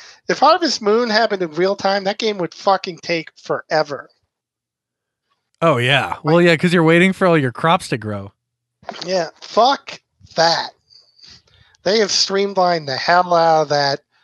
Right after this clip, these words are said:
Speaker 1: uh, farming process in the most recent editions of the games. Thank Christ for that.
Speaker 2: Um,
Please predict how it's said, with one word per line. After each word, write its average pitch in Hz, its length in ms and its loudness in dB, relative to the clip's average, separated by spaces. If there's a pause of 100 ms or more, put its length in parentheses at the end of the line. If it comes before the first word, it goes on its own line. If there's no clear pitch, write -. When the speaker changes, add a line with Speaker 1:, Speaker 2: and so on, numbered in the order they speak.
(400)
Speaker 1:
uh, 135 320 -2
farming 160 800 -4
process 143 880 0 (500)
in 143 220 -6
the 143 280 -10
most 143 380 -4
recent 151 420 -6
editions 143 460 -6
of 143 80 -12
the 139 80 -12
games. 139 400 -8 (640)
Thank 226 260 0 (260)
Christ 185 480 0
for 160 160 -4
that. 131 280 -6 (2750)
Speaker 2:
Um, 117 680 -2